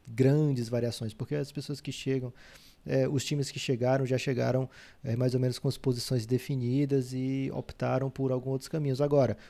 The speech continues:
o Heat mantém, e aí ele não, não é um dos que grande variaram, mantém essa pecha de ser um time duro que vence os favoritos e que é uma grande pedra no sapato nos playoffs. O Boston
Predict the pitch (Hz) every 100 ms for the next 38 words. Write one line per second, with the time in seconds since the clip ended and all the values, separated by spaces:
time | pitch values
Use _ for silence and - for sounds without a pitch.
0 | - 147 131 175 185 214 202 - - -
1 | - 165 170 160 - 175 190 220 - -
2 | - 123 123 120 127 123 117 117 120 117
3 | 110 113 110 123 123 123 120 131 127 131
4 | 143 156 - - 156 156 156 156 165 170
5 | 156 160 - 175 170 165 - 151 143 156
6 | 160 151 143 151 143 147 147 135 135 147
7 | 156 165 135 131 135 139 143 131 123 123
8 | 139 139 143 - 147 139 131 - - 165
9 | - 151 143 139 127 135 147 143 131 143
10 | 139 147 127 127 135 - 143 135 127 117
11 | - - - - - _ 160 143 139 147
12 | 147 - 156 135 107